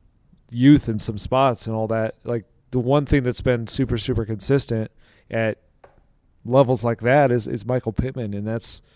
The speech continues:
it was fitting on Sunday where <laughs> you look at that box score, there's nothing that fits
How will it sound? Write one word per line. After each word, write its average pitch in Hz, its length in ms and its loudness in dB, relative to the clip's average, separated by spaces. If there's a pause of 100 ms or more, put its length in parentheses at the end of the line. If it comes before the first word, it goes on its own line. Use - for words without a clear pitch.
(720)
it 120 120 -2
was 123 200 0
fitting 143 320 4
on 120 100 -2
Sunday 127 460 2
where 107 420 0 (400)
<laughs> - 400 -10
you 165 100 4
look 160 140 6
at 143 40 2
that 120 180 4
box 127 240 4
score, 120 200 0
there's 113 220 0
nothing 139 460 0
that 123 140 -6
fits - 540 -4